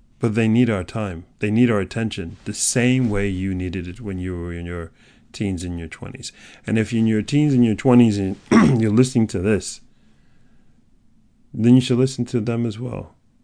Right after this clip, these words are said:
You don't have to believe everything they say, but they're giving you and they're investing in you.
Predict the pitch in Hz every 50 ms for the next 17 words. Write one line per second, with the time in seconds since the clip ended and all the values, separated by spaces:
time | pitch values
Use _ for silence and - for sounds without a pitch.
0 | _ _ _ _ - - 117 123 127 120 - 107 90 87 101 101 120 131 117 95
1 | 92 87 87 85 85 85 85 - - 113 143 156 139 _ _ _ _ _ _ _
2 | _ _ _ _ _ _ _ _ _ - 110 104 113 117 104 92 90 113 127 123
3 | 127 127 127 123 110 107 101 98 90 82 90 110 98 95 95 - - 98 95 92
4 | 92 92 92 _ _ _ - 95 90 87 85 85 87 85